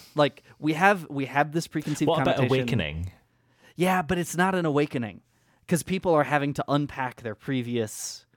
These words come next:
Speaker 2: But they're waking up to it.
Speaker 1: Yeah, but
Speaker 2: They're
Speaker 1: some of 'em
Speaker 2: exiting
Speaker 1: aren't.
Speaker 2: the matrix.
Speaker 1: But some of 'em aren't. Some of 'em are dealing with it. You know? Like, I think awakening is too positive. 'Cause there are people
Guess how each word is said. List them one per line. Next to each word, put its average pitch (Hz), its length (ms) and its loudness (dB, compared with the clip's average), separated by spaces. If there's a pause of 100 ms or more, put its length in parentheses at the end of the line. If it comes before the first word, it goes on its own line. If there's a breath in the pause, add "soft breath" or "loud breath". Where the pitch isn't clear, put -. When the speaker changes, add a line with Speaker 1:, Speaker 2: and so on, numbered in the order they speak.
(680)
Speaker 2:
But 135 120 -2
they're 143 180 2
waking 120 420 0
up - 160 -4
to - 140 -6
it. - 240 -8 (300)
Speaker 1:
Yeah, 135 100 -8
but 143 80 -2
Speaker 2:
They're 127 100 4
Speaker 1:
some 165 80 0
of 170 80 0
'em 127 60 2
Speaker 2:
exiting 131 200 2 (140)
Speaker 1:
aren't. 101 60 0
Speaker 2:
the 95 40 0
matrix. 98 640 -4
Speaker 1:
But 147 120 -4
some 156 140 -2
of 147 100 -4
'em 131 80 -2
aren't. 131 180 0
Some 131 140 -2
of 127 80 -6
'em 139 100 -2
are 113 100 0
dealing 113 460 -4
with 85 240 -18
it. - 240 -20 (960)
You 117 140 -2
know? 107 280 -4 (580)
Like, 117 220 -2
I 139 80 0
think 180 220 -4
awakening 127 560 0
is 101 100 -10
too - 140 -16
positive. - 560 -8 (800)
'Cause 131 140 -10
there 139 140 2
are 135 40 2
people 143 420 -8